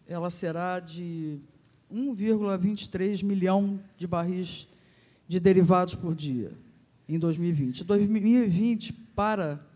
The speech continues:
a indústria de petróleo e gás, é daqui a pouco. Então, daqui a pouco, a,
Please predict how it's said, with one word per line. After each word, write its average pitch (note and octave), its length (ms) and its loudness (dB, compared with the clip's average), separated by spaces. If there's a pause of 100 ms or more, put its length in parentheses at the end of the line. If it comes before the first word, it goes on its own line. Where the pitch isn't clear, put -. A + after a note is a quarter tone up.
(280)
a E3 80 -8
indústria F3 320 -8
de F3 80 -14
petróleo E3+ 400 -4
e D#3+ 40 -4
gás, F3+ 320 -2
é G3 80 -4
daqui F#3 260 -6
a A#3 80 -6
pouco. D3+ 380 -8 (1200)
Então, F3 400 -2
daqui A3+ 260 -4
a - 60 -14
pouco, G#3+ 680 4
a, D#3+ 540 -2